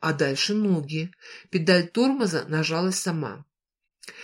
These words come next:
Сергей просто внушил водителю, что видит он то, что увидеть очень хочет, и в подробности не вдавался.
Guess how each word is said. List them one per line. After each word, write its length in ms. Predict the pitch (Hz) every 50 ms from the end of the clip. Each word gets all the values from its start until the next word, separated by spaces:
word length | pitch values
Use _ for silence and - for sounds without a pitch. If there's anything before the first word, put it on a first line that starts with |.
| - - -
Сергей 400 | - - 233 220 196 247 262 262
просто 380 | - 269 254 226 226 - -
внушил 420 | 170 180 185 190 185 - 202 190 175
водителю, 600 | 185 185 190 190 262 302 302 - 226 190 147 143
что 180 | - - - 190
видит 360 | 175 196 165 175 185 - -
он 200 | 175 170 170 170
то, 280 | - 233 240 277 302 -
что 240 | - - - 180 170
увидеть 380 | 165 175 190 165 185 185 - -
очень 380 | - 190 220 226 - 247 214 214
хочет, 580 | - - 190 160 147 147 - - 98 92 - _ - - - - - -
и 80 | 180
в 80 | 180 -
подробности 640 | - 185 170 160 190 214 233 226 220 208 202 - 190
не 140 | 185 180 185
вдавался. 800 | 165 165 180 180 170 160 135 117 127 - - - - - -